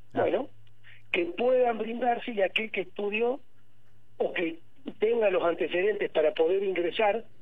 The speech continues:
Speaker 2: ya que hicieron excepciones
Speaker 1: Sí.
Speaker 2: a esa ley, con gente que ni siquiera tienen títulos legos, bueno,
Speaker 1: Ah.
Speaker 2: si pueden ingresar otras personas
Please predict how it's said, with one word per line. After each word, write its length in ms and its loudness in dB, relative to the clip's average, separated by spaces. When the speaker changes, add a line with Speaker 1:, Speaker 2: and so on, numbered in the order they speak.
Speaker 2:
ya 160 4
que 100 -2
hicieron 300 2
excepciones 680 2
Speaker 1:
Sí. 240 -2
Speaker 2:
a 140 4
esa 260 2
ley, 340 2
con 220 2
gente 240 0
que 360 2
ni 160 -2
siquiera 360 0
tienen 580 0
títulos 460 0
legos, 500 2
bueno, 300 2
Speaker 1:
Ah. 380 4
Speaker 2:
si 80 0
pueden 240 2
ingresar 400 2
otras 240 2
personas 560 2